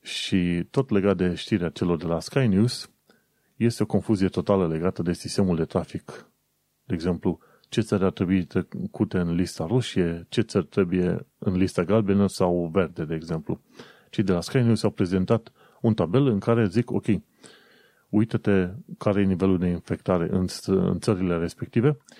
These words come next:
și uită-te care dintre țări au fost trecute în zona galbenă și în zona roșie." Și nu există nicio noimă. Sunt țări care sunt trecute în zona galbenă, care sunt mult mai infectate decât țări care sunt în, uh, zona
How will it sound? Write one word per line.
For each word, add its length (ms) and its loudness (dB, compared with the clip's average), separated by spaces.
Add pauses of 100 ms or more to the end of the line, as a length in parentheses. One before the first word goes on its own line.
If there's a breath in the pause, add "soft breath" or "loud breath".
și 120 -6
uită-te 420 0 (240)
care 240 2
dintre 420 2
țări 260 0
au 60 2
fost 240 -2
trecute 360 -2 (100)
în 380 2 (200)
zona 280 0
galbenă 500 2 (240 loud breath)
și 120 -4
în 60 4
zona 260 4
roșie." 400 -2 (300 loud breath)
Și 140 0
nu 100 6
există 360 2
nicio 280 2
noimă. 380 0 (280 loud breath)
Sunt 220 -2
țări 160 0
care 220 -2
sunt 180 -6
trecute 320 0
în 100 2
zona 220 2
galbenă, 460 2
care 240 2
sunt 180 0
mult 140 4
mai 320 2 (600 soft breath)
infectate 500 0
decât 300 -2
țări 200 0
care 220 0
sunt 300 -2
în, 220 2
uh, 240 0
zona 400 0